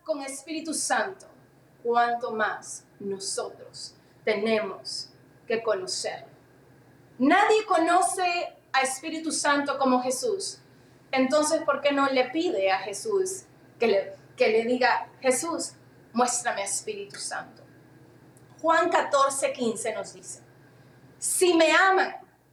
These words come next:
obedezcan mis mandamientos.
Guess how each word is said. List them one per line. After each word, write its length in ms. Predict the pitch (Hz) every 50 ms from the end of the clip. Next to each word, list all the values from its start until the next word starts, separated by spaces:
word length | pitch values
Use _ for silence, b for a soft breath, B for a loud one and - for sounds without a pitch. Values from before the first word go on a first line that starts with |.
| _ _ _ _ _ _ _ _ _ _ _ _ _ _ _ _ _ _
obedezcan 1000 | - 247 247 240 240 240 240 269 294 294 - - - - 311 302 294 294 302 302 - -
mis 280 | 233 233 233 220 220 220
mandamientos. 1080 | 214 202 196 190 190 190 185 185 185 180 180 180 - - - - - - - - -